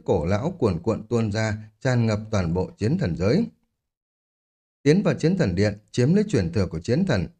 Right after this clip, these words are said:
chiếm lấy vạn giới lệnh. Tam đại bán thần lão tổ đồng thời hiện thân, mười hai thiếu đế tiến vào trước, sau đó là Hoang Huyết và một vài thiên tài của hoang cổ tộc, sau đó là nhân tộc cao đẳng, còn có thế lực thần bí bước lên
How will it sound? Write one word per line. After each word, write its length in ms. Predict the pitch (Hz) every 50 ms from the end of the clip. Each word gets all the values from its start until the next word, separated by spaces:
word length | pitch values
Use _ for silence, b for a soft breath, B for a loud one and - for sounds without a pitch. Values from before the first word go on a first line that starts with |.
| _ -
chiếm 280 | - 110 120 151 190
lấy 100 | 208 202
vạn 260 | 175 151 127 95 -
giới 180 | - 117 139 185
lệnh. 180 | 190 151 110 82 - - _ _ _ _ _ _ _ _ _ _
Tam 180 | - 185 196 190
đại 220 | 165 135 113 110
bán 280 | 110 107 104 117 165 196
thần 200 | 185 160 110 95
lão 160 | 104 110 156
tổ 260 | 165 - 131 95 85
đồng 260 | 80 92 107 104 101 98
thời 200 | 113 98 92 92
hiện 180 | 101 104 - - -
thân, 200 | 123 120 117 101 107 - _ _ _ _ _ -
mười 200 | 139 143 143 156
hai 180 | 170 175 180
thiếu 220 | 165 170 147 143 151
đế 260 | 147 127 131 160 170 165
tiến 200 | 123 117 156 185
vào 160 | 175 107 82
trước, 260 | - - 175 202 214 - - _ _ _ _
sau 220 | - - 123 120
đó 220 | 107 104 95 107 147
là 140 | 165 127
Hoang 300 | 85 85 87 107 110 107
Huyết 180 | 120 156 185 - - _ _
và 100 | - 120
một 180 | 117 117 117 104 98
vài 180 | 113 113 113 113
thiên 220 | - 185 190 180 170
tài 200 | 113 98 90 85
của 120 | 82 85
hoang 240 | 85 104 113 110 104
cổ 180 | 104 98 85 82
tộc, 300 | - 104 98 98 - _ _ _ _ _ _ _ - -
sau 120 | 143 131
đó 240 | 110 104 95 107 156
là 140 | 165 147 85
nhân 240 | 80 92 104 107
tộc 200 | 101 107 95 - -
cao 140 | - 110 110
đẳng, 260 | 107 110 101 87 - - _ _ _ _ _ _ -
còn 240 | 127 127 123 123 127
có 100 | 131 143
thế 160 | - 180 185
lực 220 | 185 131 - - -
thần 220 | - 95 82 73
bí 320 | 76 90 101 127 170 220 240 - -
bước 280 | - 147 160 185 175 156
lên 320 | 120 113 110 104 104 101